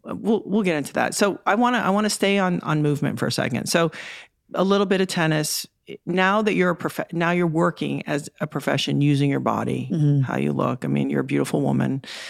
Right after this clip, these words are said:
Speaker 1: Are you training in your thirties, or are you just sort of mindful of, like, "Oh, I'll just stay fit enough so that I can work"?
Speaker 2: I'm trying to think. I don't think I've ever been a member at a gym.
Speaker 1: Okay.
Speaker 2: I do remember running on a treadmill, m-, you know,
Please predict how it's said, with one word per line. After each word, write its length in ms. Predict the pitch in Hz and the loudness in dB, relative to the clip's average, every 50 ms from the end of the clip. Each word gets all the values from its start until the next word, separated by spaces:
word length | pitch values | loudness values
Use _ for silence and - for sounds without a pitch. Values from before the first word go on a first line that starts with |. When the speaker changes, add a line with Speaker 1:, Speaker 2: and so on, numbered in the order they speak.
| - - - - _ _ _ _ _ _ _ _ - - - - | -14 -16 -18 -20 _ _ _ _ _ _ _ _ -8 -6 -6 -2
Speaker 1:
Are 160 | - 165 165 | 0 2 2
you 300 | 160 160 170 170 160 160 | 4 2 2 2 2 0
training 500 | 156 - - 185 170 170 170 175 175 175 | 0 -2 0 2 2 2 4 4 2 2
in 100 | 175 175 | 2 2
your 140 | 175 175 170 | 2 0 0
thirties, 760 | 156 - 185 180 180 180 185 185 185 185 185 185 - - - - | 0 0 0 2 2 2 0 0 0 0 0 -2 -2 -6 -8 -6
or 140 | - 165 165 | -2 0 2
are 20 | 160 | 2
you 140 | 160 160 | 2 2
just 180 | 156 - 165 - | 0 0 -2 0
sort 160 | - 180 160 151 | 0 0 2 2
of 120 | 143 147 | 0 0
mindful 680 | 143 139 127 139 143 147 147 143 - 156 147 147 147 | 0 0 0 0 0 -2 -4 -4 -2 -2 0 2 2
of, 160 | 147 143 147 | 0 0 0
like, 220 | 147 147 143 139 - | -2 -2 -4 -4 -2
"Oh, 160 | 165 165 165 | -2 0 0
I'll 140 | 160 156 156 | 2 0 0
just 180 | 151 160 151 - | 0 -2 -2 -2
stay 160 | - - 147 | -2 -4 -4
fit 240 | 135 - - 160 147 | -6 -4 -4 -2 0
enough 420 | 151 143 143 131 131 135 135 - | 0 2 2 2 2 0 0 -2
so 200 | - - 151 143 | -2 -2 -2 -2
that 160 | 139 143 139 | -2 0 0
I 80 | 139 135 | 0 -2
can 220 | 131 - 147 139 139 | -2 -2 -4 -2 0
work"? 500 | 143 139 143 143 143 139 - - - - _ _ _ _ _ _ _ _ _ _ _ _ _ _ _ _ _ | 0 0 0 0 -2 -2 -6 -12 -20 -20 _ _ _ _ _ _ _ _ _ _ _ _ _ _ _ _ _
Speaker 2:
I'm 140 | - 190 175 | -2 0 0
trying 220 | 170 - 220 214 196 | 2 2 4 4 4
to 80 | 180 | 2
think. 320 | - - - 185 170 147 135 | 2 0 -2 -2 0 2 2
I 80 | 170 | 2
don't 260 | 202 214 196 202 170 | 2 2 0 -2 -6
think 300 | - - - 180 170 - | -10 -6 -4 -4 0 0
I've 160 | 170 151 - - | 0 0 0 0
ever 340 | - 170 160 151 165 165 160 | 0 0 2 2 2 2 2
been 260 | 151 139 151 151 151 | 0 0 0 0 0
a 40 | 147 | 2
member 420 | 147 151 151 156 156 151 156 156 151 | 2 2 2 2 4 4 4 4 4
at 100 | 151 156 | 2 2
a 80 | 160 | 2
gym. 480 | 156 - 151 151 147 147 151 165 165 - _ _ - | 2 2 2 0 2 0 0 -2 -4 -6 _ _ 0
Speaker 1:
Okay. 260 | 156 156 - 143 - 156 - - _ - | 0 2 2 2 0 0 -2 -2 _ 0
Speaker 2:
I 80 | 170 | 2
do 260 | 165 143 - 190 196 | 2 2 2 4 4
remember 400 | 196 196 185 185 180 175 180 180 | 4 4 4 4 4 2 2 2
running 340 | 170 151 165 165 165 165 160 | 2 2 2 4 4 4 4
on 80 | 156 160 | 4 2
a 60 | 156 | 2
treadmill, 760 | - - - 156 151 147 156 151 151 151 147 147 151 151 - - | 0 0 2 2 2 4 4 4 4 4 4 2 2 0 -2 -2
m-, 200 | 156 160 147 - | -2 -2 -2 0
you 160 | - - 165 147 | 0 0 2 2
know, 340 | 143 - - - 180 175 | 2 2 2 0 0 -2